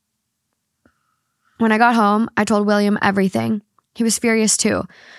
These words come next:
and went to her place and arrived back home hours later with our stuff. I don't know what went down, and I don't want to. We filed a police report.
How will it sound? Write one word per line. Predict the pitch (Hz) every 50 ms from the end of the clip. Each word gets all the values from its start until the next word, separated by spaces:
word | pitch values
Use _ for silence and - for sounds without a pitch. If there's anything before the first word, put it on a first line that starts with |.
| - -
and | - 226 220
went | 226 226 226
to | 233 233
her | 233 220
place | - 226 208 202 208 202 -
and | - 220 214
arrived | 202 202 196 196 208 196 202
back | 208 208 220 -
home | - 196 190 190 196
hours | - - 190 202 220 220 196
later | 196 190 185 190 185
with | 190 185 185
our | 185 185
stuff. | - - - - 196 202 - - _ _ _ _ _ _ _ _ _ _ _
I | - -
don't | 226 240
know | 247 240 240 233
what | 214 185 202 196 - -
went | 208 196 190 190
down, | - 202 202 202 208 214 - - _ -
and | 208 208
I | 208
don't | 214 208 202 202
want | 196 185 190 190 -
to. | - 208 - 220 196 - _ _ _ _ _ _ _ _
We | 226 233
filed | - 240 226 226 240 254
a | 226
police | - 233 214 208 -
report. | 214 190 214 202 202 226 - -